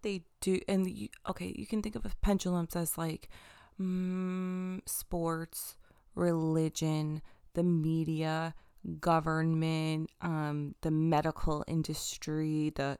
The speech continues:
definitely the pharmaceutical industry, stuff like that. And they just, um, they,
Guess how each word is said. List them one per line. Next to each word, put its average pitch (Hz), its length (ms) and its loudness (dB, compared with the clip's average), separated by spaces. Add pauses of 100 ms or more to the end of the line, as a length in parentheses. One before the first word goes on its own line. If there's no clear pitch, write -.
(160)
definitely 180 500 0
the 160 100 -2
pharmaceutical 151 1000 0 (360)
industry, 147 760 -2 (220)
stuff - 420 -4
like - 300 -6
that. 143 360 -4 (160)
And 156 180 -2
they 151 260 -6
just, - 640 -4
um, 147 680 -6 (1700)
they, 160 600 -2